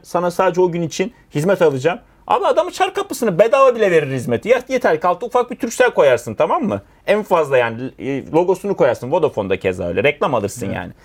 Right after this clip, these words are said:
Speaker 1: Onun parasını bile bedavaya getir. Belki de
Speaker 2: Ticari.
Speaker 1: para kazanırsın.
Speaker 2: <laughs>
Speaker 1: Abi ticarete döksünler. Çok umurumda değil. Tek
Speaker 2: Yeter ki
Speaker 1: istediğim bir
Speaker 2: adam
Speaker 1: şey var.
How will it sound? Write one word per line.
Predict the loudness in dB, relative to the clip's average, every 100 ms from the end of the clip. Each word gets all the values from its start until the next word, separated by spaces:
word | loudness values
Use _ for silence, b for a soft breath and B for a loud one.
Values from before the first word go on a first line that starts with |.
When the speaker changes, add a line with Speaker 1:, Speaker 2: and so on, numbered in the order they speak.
| b b
Speaker 1:
Onun | -2 0
parasını | 0 -2 -2 -4 -2
bile | 2
bedavaya | 4 2 2 2
getir. | 0 -4 0
Belki | 2 2
de |
Speaker 2:
Ticari. | 2 2 4
Speaker 1:
para | 2
kazanırsın. | 2 0 -2 -4 -2 -2
Speaker 2:
<laughs> | -2 0
Speaker 1:
Abi | 2 2 0
ticarete | 2 0 0 -4
döksünler. | -4 -4 -2 0
Çok | 0 0
umurumda | 0 0 0
değil. | -2
Tek | -2 -4 -4
Speaker 2:
Yeter | -2
ki | 0
Speaker 1:
istediğim | 2 2 2
bir | 2
Speaker 2:
adam |
Speaker 1:
şey | 2
var. | 4